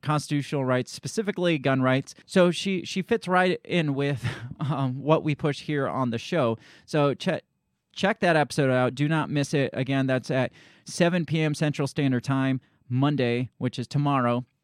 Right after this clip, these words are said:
So, um, we're gonna dig in. We're gonna pick her brain on all the stuff that's going on with all these shootings,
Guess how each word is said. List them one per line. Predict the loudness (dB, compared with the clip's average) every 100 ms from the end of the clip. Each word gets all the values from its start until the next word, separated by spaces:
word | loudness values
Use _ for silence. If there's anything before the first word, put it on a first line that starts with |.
| _ _ _ _ _ _
So, | 0 2 4 0 -2
um, | -2 -2 -4 -8 _ _ _ _
we're | -4
gonna | 0 0 0 -2
dig | -2 -2
in. | -2 -2
We're | -2
gonna | -2 0 -2 -4 -12 _ -2
pick | 0 2
her | 0
brain | 2 0 0 -2
on | -2 0
all | 0
the | -2
stuff | -2 -4
that's | -2 -4
going | -2 0 2
on | 2 0
with | 0
all | 0 0
these | -4
shootings, | -4 0 2 2 -2 -4